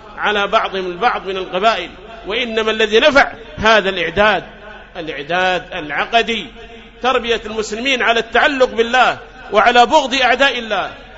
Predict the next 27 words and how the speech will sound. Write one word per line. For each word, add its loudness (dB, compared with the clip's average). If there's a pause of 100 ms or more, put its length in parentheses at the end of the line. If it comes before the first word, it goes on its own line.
(200)
سبحانه -6
وتعالى، -8
هذا 0
الإعداد 0
الذي -6
نفع. -4 (240)
ولاحظ 4
أهل 4
الإسلام 0
وشكروا 0
هذا 0
الإعداد -6 (400)
لمن -4
أعده -2
من -6
أهل -6
السنة، -8 (260)
وعلى 2
رأسهم 0
شيخنا 0
في 2
هذه 4
البلاد -2
اليمنية -4
مقبل -8
رحمه -10
الله، -12